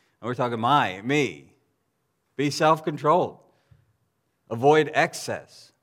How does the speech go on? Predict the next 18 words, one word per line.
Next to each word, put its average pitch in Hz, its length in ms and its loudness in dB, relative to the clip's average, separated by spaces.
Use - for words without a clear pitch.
It's 110 120 -18
so 131 240 -2
easily 127 500 -4
for 117 500 -4
men, 113 640 -8
especially, 117 760 -8
to 113 140 -8
fall 123 360 -2
into 117 340 -8
excess, 113 540 -8
into 101 340 -12
things 127 480 -8
that 104 200 -8
they 104 160 -8
become 104 480 -14
passionate 110 800 -6
and 98 240 -16
pursuing. 127 680 -8